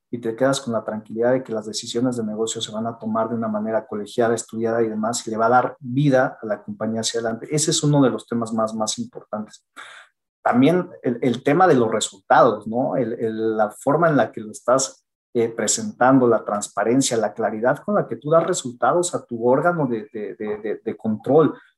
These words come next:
No es lo mismo que nadie te pida, eh, reportes y que nadie te pida qué estás haciendo con la empresa, a que sepas que traes la presión y traes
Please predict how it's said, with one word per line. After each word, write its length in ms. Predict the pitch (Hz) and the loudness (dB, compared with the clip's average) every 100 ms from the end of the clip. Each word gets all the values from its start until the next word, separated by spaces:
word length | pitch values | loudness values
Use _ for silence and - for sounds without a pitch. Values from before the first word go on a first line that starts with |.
| _ 131 | _ 2
No 100 | 139 | 4
es 80 | |
lo 100 | 170 | 4
mismo 460 | 165 170 147 147 139 | 4 4 4 4 2
que 100 | 120 | 2
nadie 280 | 123 147 147 | 2 2 2
te 120 | 120 | -2
pida, 540 | - 135 135 135 135 - _ - | 0 0 4 4 2 -10 _ -6
eh, 360 | 113 110 117 | -2 -2 -2
reportes 1040 | - 120 - - 147 - - 123 120 120 - | -4 -6 -4 2 2 2 -2 0 0 -4 -10
y 120 | 120 117 | -16 -8
que 120 | 113 | 0
nadie 260 | 127 135 | 2 4
te 220 | 135 123 113 | 2 -2 -4
pida 340 | - 131 123 | 2 2 2
qué 100 | 143 | 0
estás 260 | 135 139 131 | -2 0 -2
haciendo 400 | 120 120 123 113 | -2 -2 -4 -4
con 120 | 117 | -6
la 80 | 117 | -8
empresa, 480 | 107 120 120 131 123 | -2 0 2 0 0
a 140 | - | -2
que 100 | 110 | -4
sepas 300 | 135 147 - | -6 -2 -2
que 120 | - | -2
traes 340 | - 131 131 139 | -2 0 0 0
la 220 | 113 - | -2 -2
presión 680 | 101 - - 120 131 95 - | -10 -8 -2 0 0 -2 -8
y 200 | 120 - | -12 -8
traes 440 | - 117 139 - | 0 2 2 -2